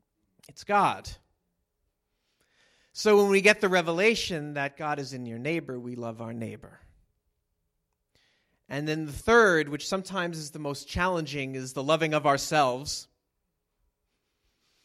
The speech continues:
Because it says right now, "We see through a mirror dimly, but soon face to face." Face to face with who?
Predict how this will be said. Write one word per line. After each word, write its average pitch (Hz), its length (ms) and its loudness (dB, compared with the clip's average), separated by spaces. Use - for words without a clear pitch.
Because 165 360 -2
it 165 100 -8
says 180 340 0
right 170 180 2
now, 165 420 2
"We 160 200 -4
see 180 220 -4
through 165 280 -2
a 160 140 2
mirror 170 580 2
dimly, 165 580 2
but 185 160 2
soon 202 640 4
face 185 400 0
to 185 100 -2
face." 139 420 -4
Face 269 260 -2
to 165 140 0
face 175 440 0
with 151 320 -2
who? 135 440 2